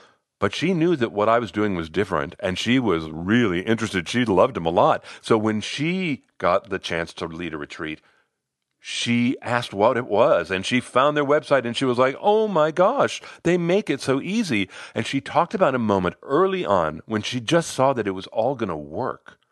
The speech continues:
And she said from then on, she just enjoyed leading us through the activities. And I wanna tell you that we had conversations we had never had before.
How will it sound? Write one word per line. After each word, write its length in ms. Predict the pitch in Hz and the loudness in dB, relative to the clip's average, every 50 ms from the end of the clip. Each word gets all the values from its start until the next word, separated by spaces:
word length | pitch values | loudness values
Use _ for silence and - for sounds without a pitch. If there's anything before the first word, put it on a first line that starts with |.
| _ _ _ _ _ _ _ _ _ - | _ _ _ _ _ _ _ _ _ -12
And 120 | - 104 110 | -10 -8 -6
she 120 | - 143 | -6 -4
said 180 | - - 151 135 | 0 0 0 0
from 160 | - 131 113 | 0 -2 0
then 160 | 107 120 139 | 0 2 2
on, 300 | 143 143 151 147 147 139 - _ _ _ _ _ _ - | 2 2 2 0 -2 -6 -14 _ _ _ _ _ _ -14
she 180 | - - 147 | -12 -10 -8
just 260 | 135 143 160 - - - | -6 -6 -8 -8 -6 -6
enjoyed 640 | 127 120 107 - - 113 120 139 151 147 113 92 | -6 -4 -4 -2 0 2 4 4 4 2 0 -4
leading 400 | 90 90 90 104 127 139 143 139 | -8 -8 -6 -6 -4 -4 -2 -2
us 100 | 143 143 | -2 -4
through 280 | - - 143 180 196 135 | -4 -2 0 2 2 2
the 120 | 139 139 | 2 0
activities. 500 | 135 135 - 147 139 139 139 147 147 - - - - - _ - | 0 0 -2 -8 -6 -4 -2 -2 -4 -4 -8 -20 -20 -20 _ -6
And 140 | - 98 92 | -2 0 0
I 80 | 92 | 0
wanna 280 | 98 104 117 131 139 151 | 2 2 2 2 2 0
tell 200 | - - 120 123 | -2 -2 -2 -2
you 160 | 127 135 135 | 0 -2 -2
that 200 | 117 101 95 - | -2 -2 -2 -4
we 180 | 98 87 80 78 | -6 -10 -10 -8
had 280 | - - 98 113 127 | -4 -2 -2 -2 -2
conversations 800 | - - 104 85 80 78 - - 101 104 - - 120 113 117 - - - - _ - | -2 -4 -4 -4 -4 -6 -6 -4 -6 -4 -4 -4 -6 -6 -6 -8 -12 -20 -20 _ -10
we 140 | 98 92 76 | -8 -8 -8
had 220 | 69 73 71 69 | -6 -8 -8 -8
never 460 | 71 73 76 76 80 87 92 98 98 | -8 -10 -8 -6 -4 -2 0 0 0
had 220 | 92 95 90 87 92 | 0 0 -2 -2 -2
before. 420 | 101 87 - 80 71 65 67 - | -6 -8 -6 -8 -10 -10 -10 -14